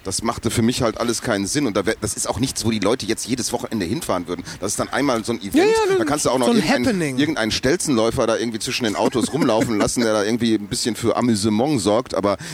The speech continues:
Speaker 1: im Grunde genommen ist das halt, ja, das machen die Leute dann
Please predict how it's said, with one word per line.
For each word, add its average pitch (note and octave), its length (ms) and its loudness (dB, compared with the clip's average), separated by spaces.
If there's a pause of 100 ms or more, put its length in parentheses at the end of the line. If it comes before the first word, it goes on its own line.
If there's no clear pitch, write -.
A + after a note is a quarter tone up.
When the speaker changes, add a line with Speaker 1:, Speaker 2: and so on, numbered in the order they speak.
(120)
Speaker 1:
im G#2+ 100 -4
Grunde B2 280 2
genommen A2 220 -2
ist G#2+ 160 -4
das G2+ 160 -4
halt, - 360 -6 (120)
ja, G2+ 300 -10 (200)
das F2 240 -8
machen - 240 0
die A2+ 60 -2
Leute A#2 240 0
dann A2 200 -2